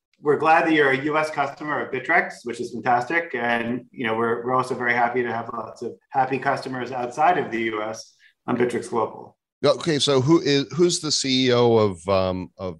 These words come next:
Speaker 2: the
Speaker 1: Bittrex?
Speaker 2: U S?
Speaker 1: Like,
Speaker 2: Yeah.
Speaker 1: so Bittrex U S, it's the founders. So Bill Shihara, who's one of the three co-founders of the company.
Speaker 2: Got it. Okay. Well, Bittrex is Bittrex as far as I'm concerned, right? I mean, so I'm,
Speaker 1: It's
Speaker 2: I'm
Speaker 1: all one big
Speaker 2: good.
Speaker 1: happy family.
Speaker 2: Yeah.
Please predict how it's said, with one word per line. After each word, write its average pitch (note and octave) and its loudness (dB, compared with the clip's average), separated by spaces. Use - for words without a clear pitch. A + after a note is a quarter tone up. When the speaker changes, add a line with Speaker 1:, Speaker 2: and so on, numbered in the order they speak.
Speaker 2:
the F#3 -2
Speaker 1:
Bittrex? F#3+ 0
Speaker 2:
U G3 0
S? - -2
Speaker 1:
Like, E3+ -2
Speaker 2:
Yeah. F3 -6
Speaker 1:
so E3+ 2
Bittrex F#3+ 0
U E3+ 2
S, G3 2
it's E3 -6
the D3+ -4
founders. A2+ -2
So C#3+ -2
Bill F3 2
Shihara, A#2 2
who's B2 -6
one B2+ -2
of A#2+ -6
the A#2 -4
three A#2 0
co-founders G#2 -2
of G2+ -12
the - -14
company. - -18
Speaker 2:
Got G2 2
it. D#2+ -6
Okay. A2 0
Well, G#2 2
Bittrex E3 -2
is A2 -4
Bittrex E2+ -2
as D#2+ -6
far E2+ 2
as D#2 -4
I'm D#2 -2
concerned, C#2+ -10
right? E2 0
I D2+ -8
mean, D#2 -6
so D#2+ -2
I'm, F2+ -6
Speaker 1:
It's - -6
Speaker 2:
I'm F#3 4
Speaker 1:
all F#3 4
one F3+ 2
big D#3 2
Speaker 2:
good. D3+ 0
Speaker 1:
happy C#3+ 2
family. G#2 -8
Speaker 2:
Yeah. F2 0